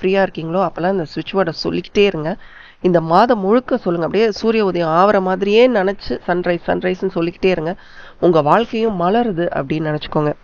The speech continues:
இந்த மாதம் நீங்க பயன்படுத்த போற number ஐந்து. ஏன்னா ஐந்துன்ற number உங்களுக்கு ரொம்ப ஆப்டா இருக்க போகுது. And yellow, மஞ்சள் நிறம் நீங்க இந்த மாதம் முழுக்க பயன்படுத்துங்க. இந்த சுவிட்ச் word, இந்த number, இந்த color மூணுத்தையுமே நீங்க பயன்படுத்தி பார்த்துட்டு எனக்கு comment செக்ஷன்ல சொல்லுங்க.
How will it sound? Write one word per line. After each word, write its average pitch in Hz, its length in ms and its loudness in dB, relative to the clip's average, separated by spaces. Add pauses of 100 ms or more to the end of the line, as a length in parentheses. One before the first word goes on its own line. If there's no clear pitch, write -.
(180)
இந்த 226 280 4
மாதம் 202 280 2
நீங்க 180 200 2
பயன்படுத்த 185 540 0
போற 147 280 -6
number 143 420 -4
ஐந்து. 156 340 -4 (680)
ஏன்னா 180 120 4
ஐந்துன்ற 214 560 2
number 175 260 -4
உங்களுக்கு 156 340 -8
ரொம்ப 214 240 -4
ஆப்டா 180 360 -2
இருக்க 170 200 -2
போகுது. 165 320 -2
And 160 220 -6
yellow, 170 380 2 (520)
மஞ்சள் 220 540 4
நிறம் 180 320 0
நீங்க 165 180 -2
இந்த 160 140 -2
மாதம் 160 340 -4
முழுக்க 180 520 -2
பயன்படுத்துங்க. 151 680 -4 (320)
இந்த 160 200 -2
சுவிட்ச் 190 340 -4
word, 214 160 4
இந்த 165 160 -2
number, 170 440 -2
இந்த 143 120 -8
color 151 320 -4
மூணுத்தையுமே 185 500 -2
நீங்க 170 180 -4
பயன்படுத்தி 170 640 -4
பார்த்துட்டு 175 200 -2
எனக்கு 156 320 -6
comment 160 200 -8
செக்ஷன்ல 143 320 -10
சொல்லுங்க. 147 440 -8